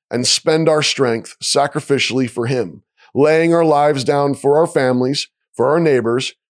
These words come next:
for our communities, for our nations. But we can be assured that it really is glory, not in that tragic Greek sense of merely dying well, although there is that,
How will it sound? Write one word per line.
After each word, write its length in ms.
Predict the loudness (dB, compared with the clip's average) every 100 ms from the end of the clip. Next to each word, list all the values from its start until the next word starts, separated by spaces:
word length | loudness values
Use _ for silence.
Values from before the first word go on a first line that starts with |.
| _
for 160 | 0 0
our 100 | 0
communities, 720 | 0 2 0 -2 -8 -10 -12 _ _
for 180 | 0 2
our 100 | 2
nations. 720 | 2 0 -2 -6 -10 -12 -12 _ -14 -2
But 80 | 2
we 120 | 2
can 200 | 2 2
be 100 | 4
assured 600 | 2 2 2 0 -4 -10 _ _
that 140 | 0 2
it 120 | 2
really 400 | 2 4 2 2
is 240 | 2 2
glory, 600 | 0 0 2 0 -4 -14 _ _ -14 -4
not 260 | 0 4
in 120 | 4 2
that 260 | 0 -2 -10 _ -6
tragic 640 | 0 0 2 0 -4 -6
Greek 320 | 0 0 0
sense 420 | -4 -4 -8 -6
of 140 | -4 -2
merely 500 | 2 2 2 0 -2
dying 580 | -2 0 0 -2 -6 -8
well, 400 | -10 -10 -14 -18 _ _
although 380 | -2 2 2 2
there 240 | 2 2
is 200 | 2 0
that, 420 | -2 -2 -8 -18